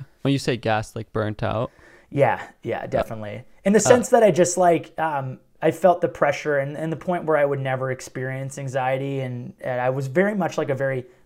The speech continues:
Speaker 2: f-, free-flowing, like, happy dude. I really, in those years, felt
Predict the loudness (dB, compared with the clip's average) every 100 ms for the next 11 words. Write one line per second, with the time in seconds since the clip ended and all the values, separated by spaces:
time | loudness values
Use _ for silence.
0 | _ _ -20 -18 -18 -20 -20 -8 -6 -6
1 | -2 0 0 -2 -4 -8 2 2 4 0
2 | 0 0 0 -2 -14 0 0 2 -4 0
3 | 0 2 0 0 -2 -4 -2 -2 -2 -6
4 | -6 -2 -2 -2 -10 -20 -2 2 2 0
5 | -8